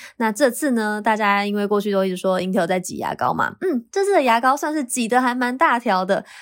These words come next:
他们这次采用了新的效能混合架构，然后同时呢，也支援了D D R五的记忆体跟P C I E 五点零。那这些升级呢，其实可以大幅的强化游戏啊，以及创作者们的一些使用体验。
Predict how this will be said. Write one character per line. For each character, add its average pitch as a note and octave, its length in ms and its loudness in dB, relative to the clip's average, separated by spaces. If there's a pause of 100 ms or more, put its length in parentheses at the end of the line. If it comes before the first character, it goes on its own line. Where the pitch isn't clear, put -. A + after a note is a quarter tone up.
他 C#4+ 120 2
们 C4+ 140 -2
这 B3+ 100 0
次 C4+ 120 0
采 G#3 200 0
用 G#3+ 160 0
了 G3 140 0
新 G#3+ 280 -2
的 G3 220 0
效 G#3 240 0
能 F#3 160 -4
混 G3 160 -4
合 G3 120 -2
架 F#3+ 280 0
构， F#3 260 2
然 - 120 -4
后 F#3+ 260 2
同 G#3+ 180 -4
时 B3 120 -4
呢， B3 180 0
也 F#3 140 0
支 F#3+ 180 -4
援 F#3 160 0
了 F3 120 0
D A#3 120 -8
D B3+ 140 -2
R A3 140 2
五 F3+ 80 -2
的 F#3 120 0
记 C#4 260 -6
忆 D4 60 -6
体 F#3+ 220 -4
跟 G#3 200 -4
P G#3+ 180 -8
C G#3 160 -6
I G3+ 160 0
E G3+ 80 -2
五 F#3+ 160 -4
点 F3 220 -4
零。 E3 180 -6 (260)
那 E4+ 200 0
这 F4 120 -4
些 F4 120 0
升 E4+ 220 -2
级 C#4 120 -2
呢， G#3 140 0
其 G#3 120 -4
实 G#3+ 100 -4
可 A3+ 120 -2
以 - 60 -4
大 G3+ 220 0
幅 F3+ 160 -8
的 F3 140 -2
强 - 260 -4
化 G3+ 200 2
游 F#3 220 0
戏 A3+ 260 0
啊， F#3+ 160 2 (180)
以 F#3 100 -6
及 F#3 120 -4
创 A3+ 300 -2
作 A3 200 0
者 D3 120 -2
们 A2+ 180 -6
的 B2 120 -2
一 G3 40 2
些 G3 180 -4
使 - 200 -4
用 G3 280 -2
体 - 240 -14
验。 - 220 -2